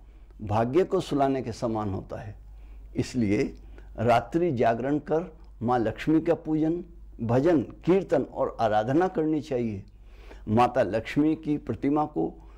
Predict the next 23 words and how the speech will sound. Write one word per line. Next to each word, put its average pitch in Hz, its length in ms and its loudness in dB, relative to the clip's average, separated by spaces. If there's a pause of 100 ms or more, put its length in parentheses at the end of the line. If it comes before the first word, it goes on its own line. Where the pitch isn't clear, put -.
(140)
गणेश 165 380 4
जी 151 200 -4
की 160 140 -4
प्रतिमा 135 520 0
के 151 280 0 (340)
दाहिनी 151 500 4
ओर 147 240 0
रखकर 135 260 -4
पूजना 113 400 -4
चाहिए। 107 500 -6 (840)
पूजन 110 340 2
के 117 140 -2
बाद 120 400 0 (300)
माता 123 320 0
लक्ष्मी 110 460 0
जी 170 120 -2
के 151 140 0
सामने 135 560 0 (380)
मिट्टी 165 440 2
का 147 240 4
बड़ा 127 320 0
दीपक 120 440 -4
लेकर 123 540 0